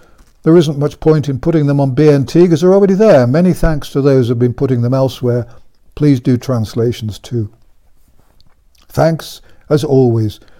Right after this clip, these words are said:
to the wonderful Mohammed Butt and Brand YouTube for providing the platform. For the record, this channel's not been monetized. None of my videos ever has been. Don't forget to watch my friend Doctor Colin Barron's amazing videos, which are always pertinent and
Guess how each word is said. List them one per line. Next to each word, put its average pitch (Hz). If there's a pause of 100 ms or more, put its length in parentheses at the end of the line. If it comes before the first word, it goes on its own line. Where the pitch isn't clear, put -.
(200)
to 127
the 120
wonderful 139
Mohammed 123
Butt 135
and 120
Brand 135
YouTube 123
for 117
providing 120
the 113
platform. 95 (260)
For 113
the 110
record, 143 (300)
this 147
channel's 131
not 135
been 139
monetized. 123 (300)
None 143
of 143
my 139
videos 120 (340)
ever 131
has 110
been. 92 (920)
Don't 156
forget 165
to 151
watch 160
my 139
friend 147
Doctor 135
Colin 143
Barron's 151
amazing 156
videos, 175
which 127
are -
always 170
pertinent 147
and 107